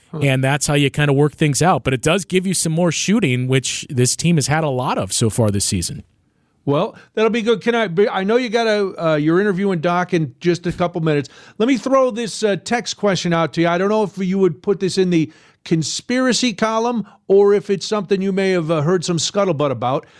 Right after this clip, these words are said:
Speaker 1: Um, from the two six two, I've heard reports that these rigid new All-Star City requirements are the result of the recent N B A players agreement under which the players only wanna have this event in the largest tourist destination cities,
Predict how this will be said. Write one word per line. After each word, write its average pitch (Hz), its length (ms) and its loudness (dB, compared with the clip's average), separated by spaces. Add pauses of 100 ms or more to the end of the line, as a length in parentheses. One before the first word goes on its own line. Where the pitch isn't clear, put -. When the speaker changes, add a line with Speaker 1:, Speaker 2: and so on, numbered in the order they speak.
(260)
Speaker 1:
Um, 139 560 0
from 202 160 0
the 180 60 0
two 226 180 0
six 208 260 0
two, 208 200 2
I've 175 100 0
heard 208 160 -2
reports 190 440 0
that 180 140 0
these 160 220 0
rigid 180 340 0
new 185 180 -2
All-Star 170 600 -2 (460)
City 185 360 0
requirements 170 640 -2 (360)
are 165 120 2
the 156 280 4
result 151 680 0
of 151 160 -6
the 151 140 0
recent 170 360 -2
N 175 160 0
B 165 160 4
A 156 80 2
players 240 460 -2
agreement 143 520 0 (280)
under 160 180 2
which 170 240 2
the 175 80 -6
players 185 380 2
only 190 180 0
wanna 175 280 0
have 175 200 0
this 175 200 0
event 175 300 0
in 160 120 -2
the 151 120 2
largest 160 480 0
tourist 175 360 2
destination 165 640 0
cities, 165 380 2